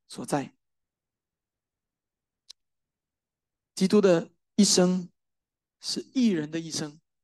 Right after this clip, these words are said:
这是上帝所喜悦的一生。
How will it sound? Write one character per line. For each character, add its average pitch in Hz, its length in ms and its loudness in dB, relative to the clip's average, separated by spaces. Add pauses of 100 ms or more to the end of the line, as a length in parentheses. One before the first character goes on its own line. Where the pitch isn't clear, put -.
(420)
这 151 140 -8
是 180 140 2
上 196 200 2
帝 180 300 0 (160)
所 - 180 -10
喜 151 300 -2
悦 175 160 4
的 147 100 -2
一 147 100 -8
生。 143 300 -8